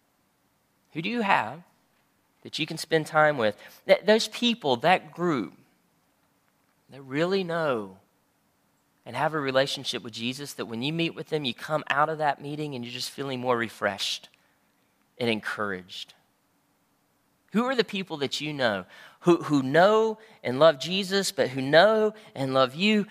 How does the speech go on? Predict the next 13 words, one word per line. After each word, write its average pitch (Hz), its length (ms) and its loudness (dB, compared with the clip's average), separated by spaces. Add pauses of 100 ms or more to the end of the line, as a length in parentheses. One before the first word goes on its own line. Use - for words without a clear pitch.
(140)
and 147 120 0
are 147 80 6
willing 196 340 0
to 185 60 -4
tell 175 220 -4
you 170 140 -6
the 147 80 -14
truth? - 380 -18 (2250)
Proverbs 160 480 4
eleven 143 280 2
fourteen 117 500 -6
says 104 220 -12
this, 95 320 -16